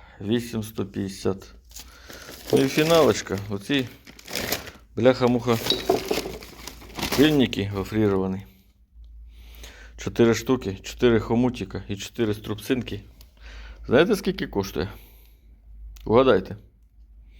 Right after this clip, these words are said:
Чотири триста. У других чотири вісімсот і ще в одних п'ять п'ятсот. Чотири триста — це саме дешева ціна. Сто баксів. Важить це все. Ось о. Шістсот грам.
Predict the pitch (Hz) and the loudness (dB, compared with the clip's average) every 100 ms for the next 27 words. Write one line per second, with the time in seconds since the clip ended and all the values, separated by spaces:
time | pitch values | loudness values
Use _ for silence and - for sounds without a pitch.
0 | - - - - - - - 98 147 139 | -18 -16 -16 -18 -20 -12 -8 4 6 6
1 | - 101 95 - 98 - - - - 98 | 4 0 0 -4 -10 -10 -18 -16 -10 -2
2 | 113 110 104 - - 107 104 104 107 123 | 0 2 0 -4 -2 2 4 2 0 0
3 | 175 160 - 104 101 - 151 131 120 117 | 0 0 -4 -8 -2 4 6 6 2 -2
4 | - - - - - - - 120 120 113 | -4 -18 -20 -20 -20 -20 0 2 2 -2
5 | 95 - 90 - - - - - - - | -4 -4 -6 -6 -14 -18 -20 -20 -20 -20
6 | - - 117 110 151 151 - 95 98 131 | -6 4 4 4 0 -4 -6 -8 -2 2
7 | 120 98 101 - 101 98 98 98 - - | 2 0 -2 0 0 0 -6 -6 -10 -20
8 | - - - - 127 101 95 - - - | -20 -20 -2 2 4 4 2 -8 -16 -18
9 | - 98 151 180 101 - 95 - 95 - | -10 2 4 4 0 -6 -10 -8 -10 -10
10 | 95 - 98 - - - - - - - | -16 -8 -8 -8 -18 -16 -16 -16 -20 -20
11 | _ - 107 - 143 98 92 92 | _ -4 0 2 2 4 2 0